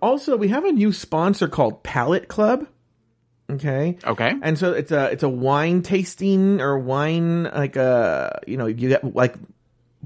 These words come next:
Speaker 1: you get wine every month. Wine of the month club,
Speaker 2: Okay.
Speaker 1: essentially. But
Speaker 2: Yeah.
Speaker 1: they send you a tasting box. So I had a tasting box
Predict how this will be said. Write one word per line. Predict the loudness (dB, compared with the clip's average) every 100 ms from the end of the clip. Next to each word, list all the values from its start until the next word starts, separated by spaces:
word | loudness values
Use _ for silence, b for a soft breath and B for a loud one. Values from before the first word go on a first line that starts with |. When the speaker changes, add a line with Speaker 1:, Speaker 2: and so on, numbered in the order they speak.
| 0
Speaker 1:
you |
get | 2 4
wine | 2 4
every | 2 2
month. | 2 0 -4 _ _
Wine | 0 2 2
of |
the | 0
month | 0 0
club, | 2 2
Speaker 2:
Okay. | 4 2
Speaker 1:
essentially. | 0 -4 -8 B B -2
But | -2 -2 b -2
Speaker 2:
Yeah. | 0
Speaker 1:
they | 4 2
send | 4 4 6
you | 4
a |
tasting | 2 2 2 2 0 2 2 0 -4 0
box. | 2 2 -2 0
So | 4
I | 4
had | 4
a |
tasting | 4 2 4 2 2
box | 0 -4 -10 -16